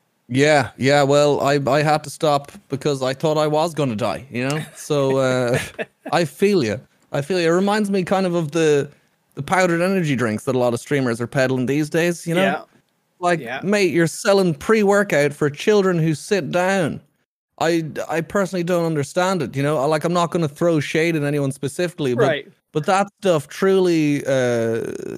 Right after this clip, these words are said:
Speaker 1: I could never, I could never sell that shit to people. It just seems daft.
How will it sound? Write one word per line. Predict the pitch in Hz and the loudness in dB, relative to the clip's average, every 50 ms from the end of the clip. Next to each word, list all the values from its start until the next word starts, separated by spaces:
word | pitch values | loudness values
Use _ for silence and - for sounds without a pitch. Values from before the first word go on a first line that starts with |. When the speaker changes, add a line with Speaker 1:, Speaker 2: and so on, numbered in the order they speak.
| - - _ - - | -14 -16 _ -12 -8
Speaker 1:
I | 147 156 143 | -6 -6 -6
could | 147 - 151 139 135 | -4 -4 -4 -4 -2
never, | 147 139 151 151 139 76 143 139 _ _ - | -2 -2 -2 -2 -4 -6 -8 -12 _ _ -12
I | 143 143 | -12 -8
could | 143 156 143 147 | -8 -6 -6 -4
never | 151 139 139 139 135 | -4 -4 -2 -4 -4
sell | 120 - - 139 135 123 | -6 -4 -4 -2 -2 0
that | 120 113 113 | -2 -4 -4
shit | - 127 113 - | -6 -10 -12 -12
to | - | -12
people. | - 131 101 135 - 98 | -10 -10 -8 -8 -8 -10
It | 123 | -8
just | - 165 151 - - | -8 -10 -12 -8 -6
seems | 151 139 131 120 - | -6 -6 -4 -6 -6
daft. | - 147 143 147 127 101 - - | -6 -4 -2 -2 -2 -4 -6 -10